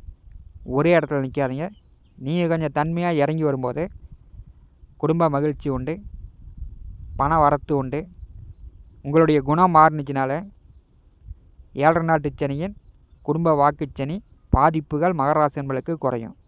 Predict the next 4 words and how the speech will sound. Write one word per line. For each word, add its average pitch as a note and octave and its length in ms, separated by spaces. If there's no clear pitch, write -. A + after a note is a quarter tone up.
ஏழரை G3 480
நாட்டு F3+ 300
சனி E3+ 180
நடக்கும்போது D#3 600